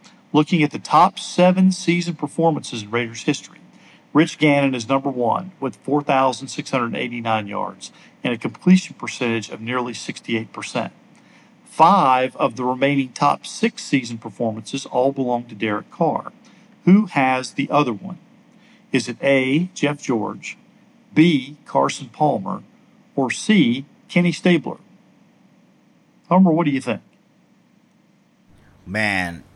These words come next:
Speaker 2: I missed. I love <laughs> Jeff George, but it's, I don't think it's him. Uh, I don't believe it's Kenny Stabler either. I'm gonna go with B, Carson Palmer.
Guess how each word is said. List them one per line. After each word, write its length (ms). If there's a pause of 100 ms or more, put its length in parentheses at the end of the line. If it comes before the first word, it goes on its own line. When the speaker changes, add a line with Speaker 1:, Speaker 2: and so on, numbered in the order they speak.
(120)
Speaker 2:
I 140
missed. 540
I 160
love 400
<laughs> 0
Jeff 240
George, 640 (280)
but 140
it's, 460
I 80
don't 160
think 180
it's 160
him. 400 (580)
Uh, 60
I 220
don't 160
believe 240
it's 120
Kenny 340
Stabler 460
either. 380
I'm 140
gonna 140
go 260
with 400
B, 340
Carson 440
Palmer. 500